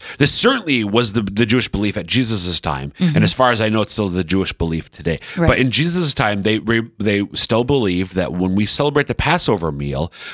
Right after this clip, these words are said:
Speaker 1: we are participants in the Exodus.
Speaker 2: Yeah. So it would be natural for us now for that to be the same when Jesus, he was doing the same thing.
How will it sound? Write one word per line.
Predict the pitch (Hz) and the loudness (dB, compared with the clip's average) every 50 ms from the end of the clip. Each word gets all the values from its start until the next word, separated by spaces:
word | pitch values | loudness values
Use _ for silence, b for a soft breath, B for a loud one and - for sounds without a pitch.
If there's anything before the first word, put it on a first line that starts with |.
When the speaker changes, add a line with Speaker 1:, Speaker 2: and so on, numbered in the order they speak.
| B B | B B
Speaker 1:
we | 117 135 165 165 | 2 4 4 4
are | 156 147 | 2 2
participants | - 127 120 - 139 143 - - - - 85 76 69 - - - - - - _ _ _ _ _ _ _ | 0 0 0 2 2 2 2 2 0 -2 -4 -4 -2 0 0 2 0 0 -4 _ _ _ _ _ _ _
in | 110 110 104 101 101 98 104 107 - _ _ _ _ _ | 0 2 2 2 0 0 -2 -4 -6 _ _ _ _ _
the | 82 90 90 87 90 92 92 - _ _ _ _ | -2 0 0 2 0 0 -2 -6 _ _ _ _
Exodus. | 104 - - - - - - - - - - - - | -8 -4 -2 -2 -2 -2 -4 -6 -4 -2 0 0 0
Speaker 2:
Yeah. | 170 147 - _ _ _ _ _ _ _ - | 0 -2 -4 _ _ _ _ _ _ _ 0
So | - 220 | 0 2
it | 208 | 2
would | 190 | 2
be | 190 190 | 2 2
natural | 175 170 196 294 - - 196 156 151 147 151 170 180 _ _ _ _ - | 2 2 0 0 -2 -2 -2 -2 -2 -2 -6 -8 -12 _ _ _ _ -2
for | 180 - 165 | 0 0 2
us | 165 156 143 - - | 2 2 0 0 0
now | 180 160 170 226 254 180 139 143 147 151 - | 0 0 0 2 2 0 0 -2 -4 -6 -4
for | - 180 | -2 0
that | 160 170 175 - | 0 0 -2 -2
to | - 175 | -2 -2
be | 170 160 151 | 0 0 2
the | 151 143 | 2 2
same | - 185 196 214 202 180 | 2 2 2 0 0 0
when | 160 156 151 143 | 0 0 -2 0
Jesus, | - 160 170 - - 147 - - - - _ _ _ | 0 0 0 2 2 0 0 -2 -4 -8 _ _ _
he | _ - 233 | _ -2 0
was | 226 190 160 | 0 0 0
doing | - 208 226 254 233 190 | 2 2 2 2 2 0
the | 165 151 | 0 0
same | - 180 160 156 143 | 0 0 -2 -2 -2
thing. | - 190 185 151 - - | -2 -2 -4 -4 -6 -12